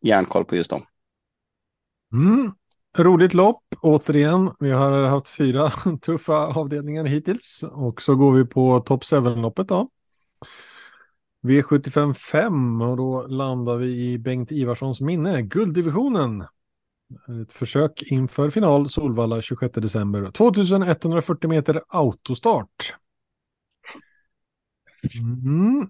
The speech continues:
Speaker 2: Ni har tolv hästar här också. Gulddivisionen på Bollnäs. Är du redo, Oskar? <clears throat>
Speaker 1: Jajamän.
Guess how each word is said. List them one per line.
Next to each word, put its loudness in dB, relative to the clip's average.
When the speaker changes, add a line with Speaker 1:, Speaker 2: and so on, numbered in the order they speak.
Speaker 2:
Ni 2
har 6
tolv 4
hästar 4
här 4
också. 0
Gulddivisionen 0
på -4
Bollnäs. -2
Är 2
du 4
redo, 6
Oskar? 4
<clears throat> -6
Speaker 1:
Jajamän. 6